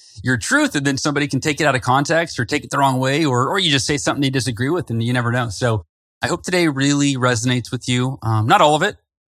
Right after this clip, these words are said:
you know, not all of it, but I hope you get the message today. And I decided to title the podcast today,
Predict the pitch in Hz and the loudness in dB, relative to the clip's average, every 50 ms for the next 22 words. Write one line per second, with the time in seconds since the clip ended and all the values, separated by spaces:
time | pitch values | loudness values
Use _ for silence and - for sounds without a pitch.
0 | _ _ - 135 135 139 139 143 135 127 123 117 131 123 - 127 120 117 127 123 | _ _ -10 -8 -4 -2 0 0 0 0 0 -2 -4 -8 -6 -6 -6 -4 -4 -6
1 | - - 127 123 110 - _ - 131 123 120 117 110 - 113 107 - - - - | -6 -6 -4 -4 -6 -6 _ -2 0 2 2 2 2 0 -6 -8 -8 -8 -4 -2
2 | 104 104 104 101 104 113 110 - _ _ _ - - - - - 135 131 127 131 | -2 0 0 0 -2 -4 -6 -12 _ _ _ -20 -20 -14 -6 -2 0 0 0 0
3 | - 170 175 170 160 139 117 - - 135 139 147 143 135 - - 120 120 123 - | 2 2 2 2 0 -4 -4 -4 -2 0 0 0 -2 -2 -2 0 0 0 0 0
4 | - 120 117 104 - 123 117 113 113 110 110 110 113 113 - | 0 0 0 -2 -2 -2 0 0 0 0 0 0 -2 -2 -4